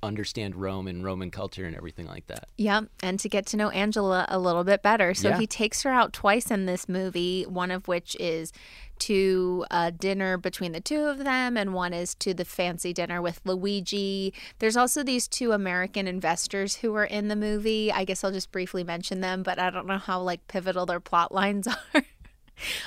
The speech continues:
Speaker 2: Um, or why they're needed at all, but I guess they helped make the business connection.
Speaker 1: Th-, yeah, they're the business connection, and, you know, they allow for, uh, Angela to have her, her new form business.
Speaker 2: Yes, they're her investors. Um, so those characters are also present at the dinner.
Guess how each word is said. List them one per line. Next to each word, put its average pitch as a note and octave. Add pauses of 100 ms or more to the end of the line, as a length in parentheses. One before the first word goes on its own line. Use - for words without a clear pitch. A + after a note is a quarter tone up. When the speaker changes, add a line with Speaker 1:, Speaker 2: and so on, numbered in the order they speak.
Speaker 2:
Um, G3
or G3+
why F#3
they're G3
needed F#3+
at F3+
all, G3 (280)
but G3
I G3
guess G3
they G3+
helped G3
make F#3+
the F3+
business F3+
connection. C4 (100)
Speaker 1:
Th-, C#3+
yeah, D3
they're B2+
the C3
business C#3
connection, C3+
and, A2+
you G#2+
know, G2+
they A2+
allow G2+
for, G2 (160)
uh, F#2+
Angela G#2+
to A2
have B2
her, G2+ (100)
her G2
new G2
form F#2
business. D#2+
Speaker 2:
Yes, G3
they're F3+
her G3
investors. F#3
Um, F3+
so G#3
those G#3
characters G3+
are E3+
also F3+
present F#3
at F#3
the F#3+
dinner. F3+